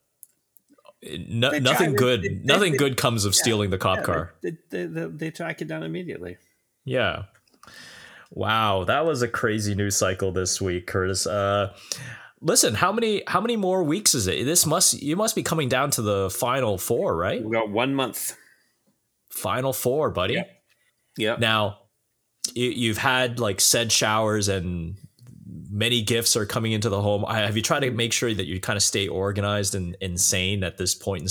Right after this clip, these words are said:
Speaker 1: time?
Speaker 2: Yeah.
Speaker 1: Or you're feeling overwhelmed?
Speaker 2: No, we're, like, Heather's excellent at that. So she's
Speaker 1: Oh.
Speaker 2: been, yeah,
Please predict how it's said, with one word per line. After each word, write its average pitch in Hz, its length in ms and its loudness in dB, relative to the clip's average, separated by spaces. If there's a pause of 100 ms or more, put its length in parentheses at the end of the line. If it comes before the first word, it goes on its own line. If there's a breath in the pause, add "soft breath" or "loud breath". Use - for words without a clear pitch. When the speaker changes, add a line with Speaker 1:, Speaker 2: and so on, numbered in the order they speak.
(120)
Speaker 1:
time? 98 520 -2
Speaker 2:
Yeah. 147 680 2
Speaker 1:
Or - 40 4
you're 127 80 2
feeling 110 260 2
overwhelmed? 90 680 -2 (260)
Speaker 2:
No, 202 480 2
we're, 165 840 -2
like, 127 160 4
Heather's 131 400 2
excellent 92 480 -2
at 92 180 -6
that. 85 380 -8
So 90 340 -8
she's 101 260 -6
Speaker 1:
Oh. 110 180 2
Speaker 2:
been, 82 340 -8
yeah, 85 460 -6